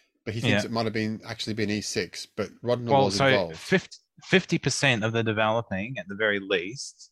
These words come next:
Speaker 1: Yeah.
Speaker 2: is black and white.
Speaker 1: Yes.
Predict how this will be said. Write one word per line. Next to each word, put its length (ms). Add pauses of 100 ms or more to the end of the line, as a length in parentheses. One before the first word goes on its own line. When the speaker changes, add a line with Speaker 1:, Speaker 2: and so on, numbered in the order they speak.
(140)
Speaker 1:
Yeah. 160
Speaker 2:
is 480 (140)
black 220
and 140
white. 240 (680)
Speaker 1:
Yes. 600